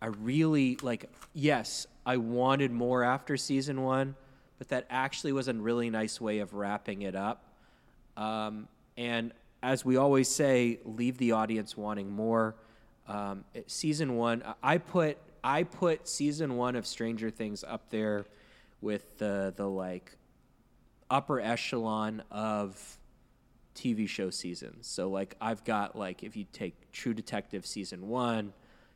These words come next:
you take, like, Breaking Bad season four, the Gus Fring season. Um, I like Hannibal season two. That's one of my favorite seasons of T V ever. Like, it's up there with that, uh, that, that first season.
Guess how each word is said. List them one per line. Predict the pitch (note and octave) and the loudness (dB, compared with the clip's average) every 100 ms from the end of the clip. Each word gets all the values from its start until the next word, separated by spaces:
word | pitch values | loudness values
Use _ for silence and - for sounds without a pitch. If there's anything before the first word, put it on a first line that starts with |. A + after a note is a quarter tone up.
| _ | _
you | - | -12
take, | F2+ - G2 F#2 - - - | -12 -6 -4 -4 -10 -18 -12
like, | F#2 - | -12 -8
Breaking | G#2 G#2 - G2+ | -6 -6 -6 -6
Bad | G2+ G2 - | -4 -4 -6
season | G#2 F2+ F2+ | -8 -10 -12
four, | - A2 G#2+ G#2 F#2+ | -6 -2 0 0 -2
the | F2 | -6
Gus | - G2 - | -8 -8 -8
Fring | - A#2 A#2+ A2+ | -6 -2 -2 -2
season. | - A2+ A2 - G#2+ G2+ G2 - - - - - - | 0 2 2 0 -2 -2 -6 -16 -20 -20 -20 -20 -16
Um, | G2 G2 F#2+ F#2 F#2 F#2 A#2+ _ _ - | -10 -8 -8 -8 -12 -16 -20 _ _ -6
I | A2+ | -4
like | G#2+ G2+ - | -2 -4 -6
Hannibal | - G#2 G#2 G#2 | -6 -4 -2 -4
season | - A2 F#2+ F2 | -4 -4 -4 -8
two. | - A2+ G#2+ | -4 0 0
That's | F#2+ - | -2 -4
one | G2 | -6
of | |
my | F#2 | -6
favorite | F2+ G2 F#2+ F#2 | -4 -4 -4 -4
seasons | G#2+ F#2+ F#2+ F2 | -6 -8 -8 -10
of | D#2+ | -10
T | - F2+ | -10 -8
V | F2+ F2 | -6 -6
ever. | G#2 A2+ A2 A2 G#2+ | -2 0 2 2 0
Like, | G#2+ G#2+ - | -2 -4 -2
it's | D3+ D3+ - C3+ | -2 -2 0 -2
up | C#3 - | -2 2
there | B2 A#2 | 4 4
with | G#2 G#2+ G2 B2 G2+ | 2 -2 -2 -8 -10
that, | G#2 D2+ - - _ - - _ _ _ | -8 -8 -12 -18 _ -20 -20 _ _ _
uh, | G#2 G2+ F#2+ F2+ - - | -8 -6 -6 -8 -12 -10
that, | G2 - | -10 -8
that | A2 G2+ | -8 -8
first | - A2 - | -4 -4 -2
season. | F#2+ F#2 - - | -4 -6 -8 -14